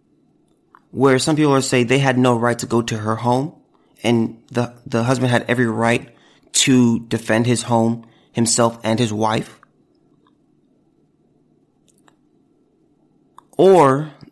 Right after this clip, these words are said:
there's that other fifty, and there's that, that other fifty percent who say he didn't have to point the gun at her. You know,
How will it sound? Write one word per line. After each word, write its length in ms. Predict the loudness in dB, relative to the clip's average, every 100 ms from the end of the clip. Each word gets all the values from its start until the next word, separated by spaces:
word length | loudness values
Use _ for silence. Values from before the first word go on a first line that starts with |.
| -2
there's 380 | 2 2 2
that 200 | 0 0
other 160 | 2 2
fifty, 220 | 0 -12 _
and 140 | -2 0
there's 120 | -2
that, 180 | -4 -4
that 140 | -2
other 180 | 0 0
fifty 240 | -4 -6
percent 420 | -8 -8 -8 -10 -12 _ _ _ _ _ -12
who 760 | 0 4 6 4 2 0 -8 _ _ _ _ -16
say 480 | -8 0 2 2 0 -6 -18 _
he 220 | -10 -2
didn't 120 | 0
have 100 | 0
to 80 | -2
point 240 | -2 -2 -2
the 60 |
gun 140 | 0 0
at 140 | 0
her. 400 | 0 0 -2 -6 -20 _ _ -4
You 100 | 2
know, 460 | 4 4 2 -4